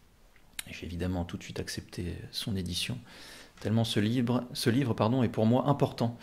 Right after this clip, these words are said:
Euh, alors il est important à deux titres, enfin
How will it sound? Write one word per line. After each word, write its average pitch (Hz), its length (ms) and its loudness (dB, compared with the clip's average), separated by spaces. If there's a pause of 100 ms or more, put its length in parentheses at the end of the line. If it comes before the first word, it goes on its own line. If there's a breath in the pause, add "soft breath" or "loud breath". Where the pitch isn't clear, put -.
(500 loud breath)
Euh, 104 120 6
alors 120 160 6
il 127 60 6
est 135 40 6
important 156 800 2 (120)
à 113 140 4
deux 160 200 6
titres, - 380 -4 (260)
enfin - 280 -2